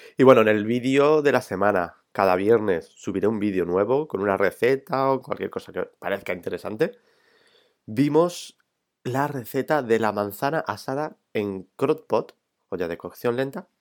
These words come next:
con jengibre y canela. Os ha gustado, ¿verdad? Yo creo que sí, además es súper fácil, es muy sencillo. Eh, ya os dije en el vídeo que, que para mí la, las ollas de cocción lenta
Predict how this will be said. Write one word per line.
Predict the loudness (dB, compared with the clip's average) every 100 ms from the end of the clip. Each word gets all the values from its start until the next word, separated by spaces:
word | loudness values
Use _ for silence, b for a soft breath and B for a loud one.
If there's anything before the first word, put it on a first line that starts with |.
| _ _ _ _ _ _
con | -6 -4
jengibre | -4 -4 -2 -2
y |
canela. | -4 -10 -16 -20 _ _ _
Os | -2
ha |
gustado, | -2 -2 -8
¿verdad? | -8 -14 -16 _ _ _
Yo | -6
creo | -6 -8
que |
sí, | -8
además | -10 -8 -10
es | -10
súper | -6 -6 -6
fácil, | -8 -6 -2 -4 -6 b b b b
es | -4
muy | -2
sencillo. | -2 -4 -4 -2 -2 -2 _ -20 B B B B B _ 4
Eh, | 4 6
ya | 4
os | 2
dije | 0 -2
en |
el | 0
vídeo | 0 2 2
que, | 2 2 2 -2
que | -8 -6
para | -6
mí | -4 -2
la, | 0 0 -2 -4 -12 _
las | -16 -14 -6
ollas | -2 0
de |
cocción | -2 -6 -6 -4
lenta | -2 -2 -2 -4